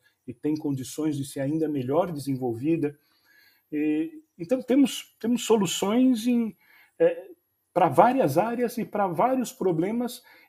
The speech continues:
e que precisamos ter políticas claras que garantam recursos pra pesquisa.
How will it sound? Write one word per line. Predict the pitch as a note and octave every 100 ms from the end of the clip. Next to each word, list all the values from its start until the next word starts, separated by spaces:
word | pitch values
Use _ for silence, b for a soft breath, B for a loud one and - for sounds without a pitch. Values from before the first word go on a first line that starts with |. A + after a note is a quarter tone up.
| -
e | E3
que | E3 G3 G#3+ _
precisamos | F#3+ - G#3 D#3 E3 B3+ B3+ -
ter | G3
políticas | - E3+ F3 E3+ E3+ C#3+
claras | - E3 F3 E3+ D#3 - b b
que | -
garantam | E3 F3 D#3+ E3 D#3+ D#3
recursos | D3 D3 D3 D#3 D3+ - C#3+
pra | - C#3
pesquisa. | C3+ A2+ - E3+ F#3 E3+ F3+